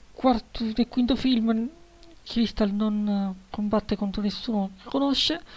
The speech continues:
mentre nel secondo, nel secondo film Crystal viene posseduto da qualche demone e si mette a combattere contro Sirio dicen-, dicendogli una frase molto brutta,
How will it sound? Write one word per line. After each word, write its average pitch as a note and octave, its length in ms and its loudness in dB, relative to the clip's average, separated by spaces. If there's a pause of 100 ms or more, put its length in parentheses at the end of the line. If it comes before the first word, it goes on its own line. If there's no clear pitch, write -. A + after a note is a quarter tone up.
(520)
mentre A#3 320 6
nel A#3 160 4
secondo, C4+ 720 2 (180)
nel - 140 -8
secondo A#3 340 0
film A#3 380 2
Crystal A3+ 600 -2 (1800)
viene A#3 220 4
posseduto A#3 720 4
da G#3 200 4
qualche G#3 380 0
demone A#3 560 6
e G#3 160 2
si - 140 -4
mette A3+ 160 2
a A#3 40 0
combattere G#3+ 380 2
contro G3+ 220 0
Sirio G#3 440 0 (440)
dicen-, A3+ 540 4
dicendogli A3 680 2
una A#3 280 0
frase G#3 560 -2
molto F#3+ 320 -2
brutta, G3+ 600 2